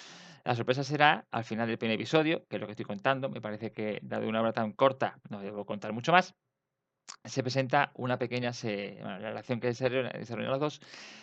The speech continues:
finaliza con una, con una pequeña promesa o pequeña con, contrato que van a hacer. Y es que,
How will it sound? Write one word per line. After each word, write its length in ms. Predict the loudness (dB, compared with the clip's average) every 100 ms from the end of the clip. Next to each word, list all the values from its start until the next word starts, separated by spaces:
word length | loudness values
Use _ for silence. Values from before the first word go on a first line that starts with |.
| -20 -2
finaliza 460 | 6 8 8 6
con 140 | 4 2
una, 480 | 6 6 8 4 2
con 120 | 2
una 180 | 2 2
pequeña 300 | 2 2 2
promesa 500 | 0 -2 2 4 4
o 220 | 4 0
pequeña 340 | -2 -2 -2
con, 300 | -2 -2 -4
contrato 400 | -4 -4 -2 -2
que 100 | 0
van 140 | 0 0
a 20 |
hacer. 260 | -2 -2 0
Y 100 | -2
es 80 |
que, 300 | 2 0 0